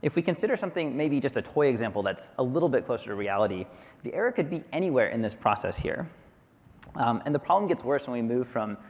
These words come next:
from doing things like debugging, uh, stack traces on device, uh, and, and, uh, and start considering more difficult challenges like, uh, validating the accuracy of a model on device.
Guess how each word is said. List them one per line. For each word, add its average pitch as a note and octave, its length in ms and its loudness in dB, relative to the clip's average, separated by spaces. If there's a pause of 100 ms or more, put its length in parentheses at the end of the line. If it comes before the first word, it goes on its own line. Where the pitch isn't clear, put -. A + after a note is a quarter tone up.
(160)
from A#2 140 -2
doing B2+ 260 2
things A2 180 -4
like F#2+ 180 -2
debugging, G#2+ 600 -2
uh, F#2+ 180 -4
stack A2+ 300 0
traces A2+ 280 -4
on G2 120 -4
device, G2+ 460 0 (380)
uh, G#2 260 4
and, G#2+ 240 -2
and, G#2+ 340 0
uh, G2+ 320 2
and G#2+ 100 -4
start C3 220 4
considering A2 400 -4 (120)
more A#2+ 220 -4
difficult C#3+ 400 -2
challenges G2+ 500 -8 (280)
like, G#2 180 2 (180)
uh, G2+ 240 0
validating A2 460 2
the G#2 100 -2
accuracy G#2 400 -2
of F#2 80 -2
a F#2+ 40 -4
model F#2+ 320 -2
on G#2+ 180 0
device. - 460 0